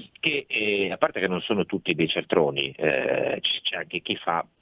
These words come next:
egregiamente il suo lavoro, ma poi queste persone, eh, sono quelle che garantiscono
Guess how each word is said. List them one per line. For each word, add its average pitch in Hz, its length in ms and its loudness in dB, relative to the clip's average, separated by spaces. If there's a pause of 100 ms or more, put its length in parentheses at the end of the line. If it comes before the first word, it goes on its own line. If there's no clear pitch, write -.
(120)
egregiamente 87 640 -2
il 82 80 0
suo 87 140 -2
lavoro, 78 320 2 (380)
ma 170 160 4
poi 92 520 4 (220)
queste 170 280 4
persone, 87 760 -2
eh, 90 240 0
sono 117 340 0
quelle 127 280 2
che - 320 -2
garantiscono 123 1120 0